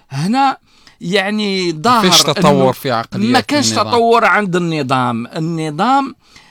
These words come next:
Speaker 1: آه، مرغوم على فتح بعض الأبواب اللي دوك نعاودوا نتكلموا عليها، ولكن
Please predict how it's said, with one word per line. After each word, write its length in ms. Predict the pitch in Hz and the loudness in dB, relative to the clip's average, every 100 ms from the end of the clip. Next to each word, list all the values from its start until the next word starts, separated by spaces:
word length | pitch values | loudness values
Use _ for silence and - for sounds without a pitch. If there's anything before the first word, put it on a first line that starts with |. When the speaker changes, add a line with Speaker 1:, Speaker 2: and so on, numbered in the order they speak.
| _ | _
Speaker 1:
آه، 1000 | - 165 165 160 156 151 147 147 139 127 - - | -6 -2 0 -2 -2 -4 -4 -8 -10 -14 -18 -14
مرغوم 680 | 170 170 180 170 262 285 247 | -2 0 2 2 0 0 -2
على 680 | - 147 160 190 190 190 175 - | -4 0 2 2 0 0 -2 -4
فتح 460 | - 294 - - | -8 -6 -6 -8
بعض 420 | 170 147 165 147 139 | -10 -2 0 0 -6
الأبواب 580 | - 120 107 131 214 | -8 -10 -6 -4 -4
اللي 100 | 190 | -4
دوك 240 | 151 151 139 | -4 -6 -8
نعاودوا 340 | 120 120 123 | -8 -8 -8
نتكلموا 320 | 113 113 113 | -8 -8 -8
عليها، 260 | 110 151 226 | -6 -6 -4
ولكن 580 | 226 330 214 - 196 | -2 0 -2 -2 -4